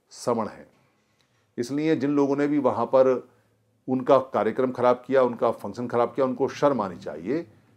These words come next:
क्योंकि डॉक्टर अम्बेडकर का फ़ोटो का इस्तेमाल वाइजली कीजिए, अकल के साथ कीजिए। वो बहुत सारी चीज़ों से परे उठ चुके हैं, पूरे विश्व के रत्न हैं, उनको विश्व रत्न के नाम से जाना जाता है, उनकी शख्सियत बहुत बड़ी है।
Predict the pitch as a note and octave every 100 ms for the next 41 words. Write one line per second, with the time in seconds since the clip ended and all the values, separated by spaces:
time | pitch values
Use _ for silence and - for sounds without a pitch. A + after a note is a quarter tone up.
0 | _ A#2 C3 A#2+ A2+ G#2+ D3+ C3+ G2+ A2
1 | A2+ B2 - C3+ C3+ - _ _ _ _
2 | - C3+ D#3 D#3 B2 G#2+ G#2+ G2+ C#3+ D#3
3 | - _ E2 A2 C#3+ C#3 B2 G2 F2 D#2
4 | - _ G#2 - D#3 D#3 A#2 G2+ - E2
5 | D2 C#2 _ _ _ _ _ _ _ _
6 | _ _ G#2 C#3+ D3+ B2 - D#3 D3+ A#2+
7 | B2 A2 G#2+ G#2 D3+ - C3+ B2 - F#2+
8 | F#2 F#2 D3 F3 C3 C3+ C3+ G#2 - -
9 | C3 G2 F#2 F#2+ C3 C#3+ B2 C3+ G2+ B2
10 | C3+ B2 B2 A2 G2 F#2+ F#2 F2 E2 E2
11 | F#2 G#2+ C3+ A#2+ G#2+ - - - - D3
12 | D3 F#2+ G#2 G#2+ G#2+ C3 -